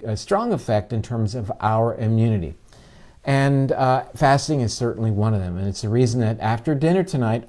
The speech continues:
I am going to not eat anything, uh, even no coffee, which is kinda tough, but not gonna do that either. Nothing but water, or I guess ice for that matter, until after our time together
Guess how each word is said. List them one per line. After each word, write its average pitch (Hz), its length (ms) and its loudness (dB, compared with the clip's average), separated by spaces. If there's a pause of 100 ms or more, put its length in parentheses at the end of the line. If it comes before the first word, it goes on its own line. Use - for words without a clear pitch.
I 113 320 2
am 110 240 -2
going 107 280 -2
to 131 120 -6
not 113 320 -2
eat 120 240 -2
anything, 113 640 -4 (520)
uh, 110 320 0
even 170 320 6
no 175 140 8
coffee, 135 540 2
which 110 320 -6
is 113 240 -4 (100)
kinda 120 280 -4
tough, 123 320 -2
but 110 180 -4
not 110 180 -2
gonna 113 140 -2
do 120 160 0
that 127 180 0
either. 107 340 -2 (440)
Nothing 175 400 4
but 160 160 8
water, 123 420 6
or 127 180 4
I 123 40 2
guess 120 240 0 (120)
ice 113 280 2
for 110 120 -4
that 92 200 -2
matter, 95 400 -4 (880)
until 131 420 2
after 123 400 -2
our 104 160 0
time 113 340 -2
together 107 540 -4